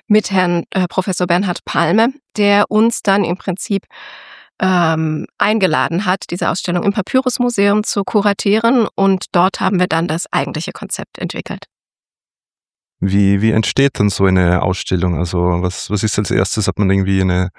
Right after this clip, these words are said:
Speaker 2: ein, ein Ziel, das man verfolgt? Oder denkt man schon an, an bestimmte, ähm, Exponate, die man zeigen will? Oder wie, wie ist das Konzept entstanden?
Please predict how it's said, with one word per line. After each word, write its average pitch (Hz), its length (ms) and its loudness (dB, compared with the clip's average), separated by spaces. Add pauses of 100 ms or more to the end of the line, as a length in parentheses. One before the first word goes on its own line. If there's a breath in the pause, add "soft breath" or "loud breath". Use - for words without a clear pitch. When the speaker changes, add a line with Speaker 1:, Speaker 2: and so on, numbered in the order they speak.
(720 loud breath)
Speaker 2:
ein, 98 180 0
ein 101 200 0
Ziel, 156 420 2
das 139 160 0
man 139 120 2
verfolgt? 127 720 2
Oder 104 180 2
denkt 104 260 0
man 107 120 2
schon 104 180 2
an, 98 220 2
an 98 120 2
bestimmte, 95 840 0
ähm, 90 180 0
Exponate, 107 840 0
die 113 100 0
man 110 160 2
zeigen 110 400 0
will? 107 280 0
Oder 95 220 -2
wie, 101 240 2
wie 107 60 4
ist - 140 0
das 107 100 -2
Konzept - 460 0
entstanden? 85 600 -2